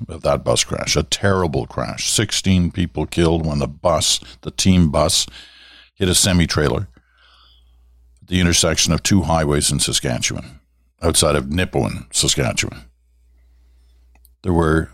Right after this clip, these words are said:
thirteen survivors. Caleb was one of the survivors. The book is about his story. And his story is not just about that crash. It's about his family. It's about his teammates. It's about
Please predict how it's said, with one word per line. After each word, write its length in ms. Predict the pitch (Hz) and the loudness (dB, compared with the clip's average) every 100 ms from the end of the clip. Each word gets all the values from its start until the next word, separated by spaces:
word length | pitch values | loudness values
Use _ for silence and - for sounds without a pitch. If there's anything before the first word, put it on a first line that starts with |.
| _ | _
thirteen 520 | - 120 107 - 98 85 | -4 0 0 2 2 4
survivors. 680 | 85 65 58 - - - - - _ _ - | 2 2 0 -2 -4 -4 -4 -12 _ _ -4
Caleb 540 | 117 92 90 82 - - _ _ | 0 2 2 0 -6 -20 _ _
was 240 | 85 92 | -2 0
one 160 | 80 73 | 2 2
of 60 | 67 | 2
the 80 | |
survivors. 720 | - - - - - - - - - _ - - - - | 0 0 0 -2 -4 -6 -6 -8 -16 _ -20 -20 -20 -10
The 160 | - 82 | -2 -2
book 380 | 80 104 104 - | 2 0 0 0
is 160 | 87 | 2
about 300 | 73 67 69 107 | 2 2 0 2
his 200 | 95 - | 2 2
story. 440 | - 78 52 - - _ _ _ _ _ _ _ _ _ _ _ _ _ _ _ - | 2 0 0 -6 -20 _ _ _ _ _ _ _ _ _ _ _ _ _ _ _ -8
And 160 | - 85 | 0 2
his 200 | 101 104 | 4 2
story 380 | - 101 98 85 | 2 4 4 2
is 120 | 76 | 4
not 200 | 85 90 | 2 4
just 200 | 98 - | 0 0
about 360 | 98 87 95 - _ _ _ _ _ _ | 2 4 2 -2 _ _ _ _ _ _
that 200 | - 85 | 0 0
crash. 460 | - 87 78 80 - - - _ _ _ _ | 2 2 2 2 -2 -6 -20 _ _ _ _
It's 120 | - | -10
about 200 | 67 76 | 0 2
his 160 | 80 87 | 2 0
family. 540 | - 92 85 80 80 | 0 0 2 2 2
It's 140 | 80 - | 2 0
about 220 | 73 76 | 0 2
his 200 | 82 - | 2 0
teammates. 720 | - 98 87 78 76 76 - - - | 0 4 4 4 0 -2 -6 -8 -18
It's 140 | - - | -14 -2
about 260 | 78 90 | 0 0